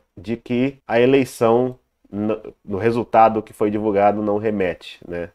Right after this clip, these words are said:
à realidade. O Maduro também acusou a Argentina, Costa Rica, Equador, Guatemala, Panamá, Paraguai, Peru, Uruguai, República Dominicana, né,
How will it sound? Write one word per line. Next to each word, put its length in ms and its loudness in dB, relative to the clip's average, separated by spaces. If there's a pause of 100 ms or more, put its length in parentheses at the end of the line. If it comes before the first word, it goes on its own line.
(120)
à 140 -10
realidade. 760 -4
O 60 -6
Maduro 480 6
também 340 2
acusou 440 2
a 40 4
Argentina, 640 -4
Costa 460 -2
Rica, 360 -6
Equador, 640 0
Guatemala, 880 -2
Panamá, 460 2
Paraguai, 500 0
Peru, 320 -6
Uruguai, 920 -2 (140)
República 580 -6
Dominicana, 540 -2
né, 160 -2